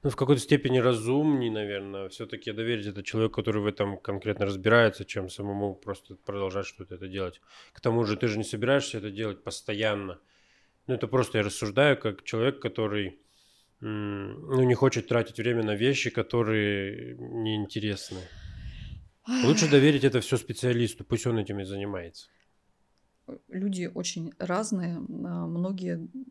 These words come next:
Speaker 2: ну, достаточно много людей, которые думают, что, а, ну, что там такого-то сложного? Я напишу претензию, а, качну какое-нибудь исковое заявление,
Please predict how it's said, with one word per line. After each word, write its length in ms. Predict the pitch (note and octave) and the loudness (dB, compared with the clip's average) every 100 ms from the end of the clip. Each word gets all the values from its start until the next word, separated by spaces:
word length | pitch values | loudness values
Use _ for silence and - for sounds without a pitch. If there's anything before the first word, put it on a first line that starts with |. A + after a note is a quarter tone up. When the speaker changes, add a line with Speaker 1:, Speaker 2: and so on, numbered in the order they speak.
| - | -12
Speaker 2:
ну, 600 | G#3 A3 A3+ A#3+ A3+ G#3+ | -6 -2 0 -2 -4 -8
достаточно 640 | A3 A3+ - B3 - A3 | -10 -8 -6 -4 -2 0
много 440 | G#3+ A3 G#3 E3+ | 2 2 0 -2
людей, 420 | E3 E3+ F#3+ D#4 - - - | -4 -4 -2 -4 -4 -18 -12
которые 360 | - F3+ F3+ F3 | -6 -2 2 0
думают, 420 | E3+ A#3+ B3 F3+ | 4 6 6 4
что, 400 | F3 - F#3 F3 F3 - - - | -2 0 2 2 -2 -16 -18 -14
а, 40 | F#3 E3 | -10 -8
ну, 140 | D#3+ F#3 | -6 -4
что 180 | - A#3 | -4 -2
там 180 | B3+ | -2
такого-то 880 | B3 A3 B3 A3+ F3 F3 E3 - E3+ F3 | -4 -4 -2 -2 -4 -6 -12 -10 -12 -12
сложного? 680 | F3 - G3+ A3+ A3 F3 E3 | -14 -6 -2 0 0 -4 -4
Я 180 | D#3+ F3 | -4 -2
напишу 380 | F3+ F3 - G#3 | -2 -4 -6 -6
претензию, 720 | F3+ F3 A#3 B3+ A3 F3 D#3+ - - - | -8 -4 2 2 2 -4 -6 -10 -20 -10
а, 260 | D#3+ D#3+ D#3+ - - - - - - - - - | -8 -6 -8 -12 -16 -20 -20 -20 -20 -18 -20 -10
качну 480 | F3 - - G3+ F3+ | -6 -4 0 0 0
какое-нибудь 440 | - F3+ F3 F3 | -4 -4 -2 -2
исковое 380 | F3 - F3+ E3+ | -8 -4 0 0
заявление, 760 | E3+ F3 E3+ F3+ F3+ E3+ E3+ | 0 -2 -2 -2 0 -2 -4